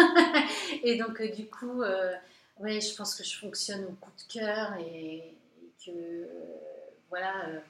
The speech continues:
je suppose qu'il y a un mot aussi en français, mais je préfère, euh, « Oh, that's amazing. »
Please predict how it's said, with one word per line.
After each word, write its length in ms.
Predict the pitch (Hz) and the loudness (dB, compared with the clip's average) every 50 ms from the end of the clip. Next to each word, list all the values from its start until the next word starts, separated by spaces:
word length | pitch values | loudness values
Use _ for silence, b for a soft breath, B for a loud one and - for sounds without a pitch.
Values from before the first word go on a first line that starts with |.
| - _ _ _ _ - | -20 _ _ _ _ -12
je 60 | - | -10
suppose 200 | - - 214 202 - | -8 -6 -4 -4 -2
qu'il 100 | - 196 | 0 2
y 20 | |
a 80 | 190 185 | 2 2
un 80 | 190 208 | 2 2
mot 120 | 226 240 233 | 4 4 4
aussi 200 | 226 - - 220 | 4 4 2 2
en 60 | 202 | 0
français, 320 | 202 - - 214 - - 262 | -2 -2 -6 -6 -4 -2 -2
mais 100 | 240 220 | -2 -2
je 100 | - - | -4 -6
préfère, 400 | - 196 - - 226 220 - - | -10 -12 -10 -8 -8 -8 -8 -8
euh, « 120 | - - - - _ - 339 | -12 -14 -16 -14 _ 0 2
Oh, 220 | 349 339 320 311 | 4 4 4 2
that's 240 | 311 311 302 - - | 0 -2 -4 -4 -2
amazing. » 580 | 320 311 311 320 320 320 320 320 302 - 247 | -2 -2 -2 -2 -4 -4 -4 -4 -6 -8 -10